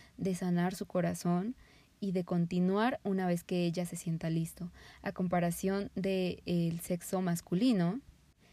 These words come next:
que pues en realidad ellos tienden a, a reprimir sus emociones, a reprimir sus sentimientos,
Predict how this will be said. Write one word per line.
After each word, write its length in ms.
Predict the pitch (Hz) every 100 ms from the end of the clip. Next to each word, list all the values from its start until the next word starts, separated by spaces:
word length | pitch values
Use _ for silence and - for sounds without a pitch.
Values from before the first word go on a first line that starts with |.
| - _
que 140 | 233 220
pues 260 | 202 196 -
en 180 | 196
realidad 580 | 190 190 185 190 202 208
ellos 520 | - 196 180 185 196 - - - -
tienden 440 | 220 214 208 226 -
a, 360 | 180 175 170 -
a 80 | 180
reprimir 560 | 190 175 185 185 196
sus 220 | 208 220 214
emociones, 560 | 190 170 170 170 175
a 60 | 185
reprimir 440 | 180 175 175 175
sus 140 | 185 214
sentimientos, 760 | 208 185 175 170 170 180 202